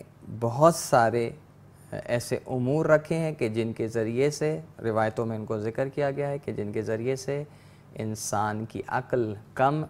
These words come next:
یا زیادہ ہوتی ہے۔ اور یہ امور، کچھ امور ایسے ہیں کہ جو انسان، انسان کے اختیار میں ہیں اور کچھ امور ہیں جو انسان کے اختیار میں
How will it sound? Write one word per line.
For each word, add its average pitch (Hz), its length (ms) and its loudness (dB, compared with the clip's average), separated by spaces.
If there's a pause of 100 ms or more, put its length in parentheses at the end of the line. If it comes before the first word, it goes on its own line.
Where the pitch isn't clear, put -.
(140)
یا 117 300 0
زیادہ 101 400 -2
ہوتی 98 440 -4
ہے۔ 98 140 -12 (540)
اور 113 140 2
یہ 139 180 2
امور، 165 360 4 (260)
کچھ 156 300 0
امور 139 300 2
ایسے 135 240 4
ہیں 139 80 0
کہ 127 100 -2
جو 110 100 -2
انسان، 107 460 -4 (200)
انسان 113 460 -2
کے - 160 -6
اختیار 117 460 4
میں 151 180 -2
ہیں 151 180 -2
اور - 240 -4
کچھ 147 180 -4
امور 113 280 -2
ہیں 113 140 -6
جو 107 140 -8
انسان 107 440 -4
کے 110 140 -4
اختیار 110 380 -2
میں 135 220 -4